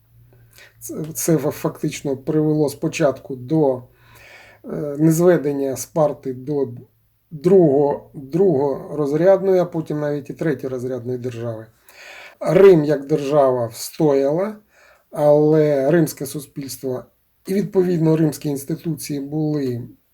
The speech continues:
трансформовані таким чином, що республіка перетворилася в ранню імперію. І так, почнемо зі Спарти.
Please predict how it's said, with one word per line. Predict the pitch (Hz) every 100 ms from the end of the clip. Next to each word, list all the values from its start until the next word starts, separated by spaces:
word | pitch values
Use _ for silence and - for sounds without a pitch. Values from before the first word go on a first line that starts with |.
| _
трансформовані | 151 151 131 - 139 139 143 131 123 127
таким | 127 120 123 117
чином, | - 190 233 254 - _ _ - _
що | - - - 147 139 135 131 127 -
республіка | 135 143 - 226 233 226 226 214 214 196 _ _
перетворилася | - 160 156 151 160 175 165 - 165
в | 165 156 135 - -
ранню | 135 143 143 143 139
імперію. | 120 - - - _ _ _ _ _ _ _ _ _ _ _ _ _ - - - - _ _
І | 214
так, | 240 277 285 277 -
почнемо | 190 170 208 202 190 180 170 - _ _ _ -
зі | 131
Спарти. | 120 - 104 -